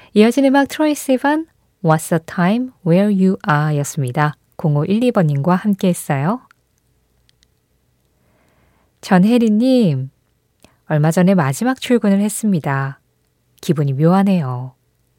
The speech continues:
시원하기도 하고 섭섭하기도 합니다. 앞으로의 나날들엔 뭘 추구해야 할지 고민이 되는 새벽입니다. 엘리샤 키스의 If I Ain't Got You 신청합니다 하셨어요.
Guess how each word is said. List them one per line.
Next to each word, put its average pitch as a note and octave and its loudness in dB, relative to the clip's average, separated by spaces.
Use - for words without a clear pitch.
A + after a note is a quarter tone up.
시원하기도 E4+ 0
하고 C#4+ 0
섭섭하기도 F#3 -4
합니다. F3+ -4
앞으로의 F3 2
나날들엔 E3+ 2
뭘 F3+ 2
추구해야 A3+ 0
할지 F#3 -2
고민이 G#3+ 2
되는 F3+ 0
새벽입니다. E3 -2
엘리샤 A#3 0
키스의 C4+ -2
If A#3+ -2
I B3+ 0
Ain't G#3+ 0
Got G#3 -4
You C#4+ 0
신청합니다 A3 0
하셨어요. E3 -2